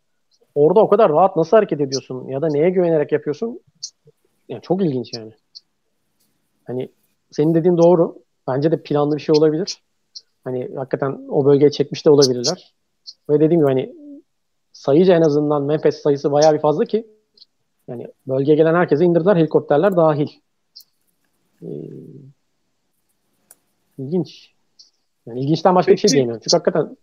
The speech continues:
Speaker 1: şey, izah gelmiyor, mantıklı bir şey gelmiyor.
Speaker 2: Hı hı.
Speaker 1: Hani bizde de kullandılar. Tamam belki şey de olabilir şu an. Şimdi, e, bölgede anladığım kadarıyla yani videolardan izlediğimiz kadar hava kapalı. O yüzden lazerle işaretleme yapamıyor olabilirler. Ama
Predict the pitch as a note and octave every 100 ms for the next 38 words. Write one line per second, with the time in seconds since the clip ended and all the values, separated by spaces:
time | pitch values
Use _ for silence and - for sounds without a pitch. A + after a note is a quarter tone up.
0 | - C#3+ C3+ - - C#3 D3 D3+ D3+ C3
1 | A#2+ A#2+ C3 C3+ - C#3+ D3 C3+ B2+ A2+
2 | A2 - _ _ F3 F3 C#3 D3+ - _
3 | _ _ - D#3+ C3 C3+ F#3 G#3 G3 G3
4 | G#3 G3+ G#3 - E3+ E3+ E3+ G3 G3 F#3+
5 | C#3+ B2 B2 - A2+ G#2 _ _ - -
6 | C3+ A#3+ - - - D3+ C#3 D3 D#3 E3
7 | - C#3 D3+ D3+ E3 C#3+ C3 B2 - C3+
8 | C3 D3 C#3+ D3+ C#3 D3 D3+ D3 G3 G#3+
9 | D3+ E3 - - E3+ D3 - _ _ _
10 | _ _ - D3 D3 D#3 D3+ C#3+ - C#3+
11 | C3+ D3+ D#3 D3+ D#3 D3+ E3 D#3+ D#3+ D#3+
12 | D#3+ D#3 D#3+ F3 D3 G3+ _ _ _ _
13 | _ _ - E3 A3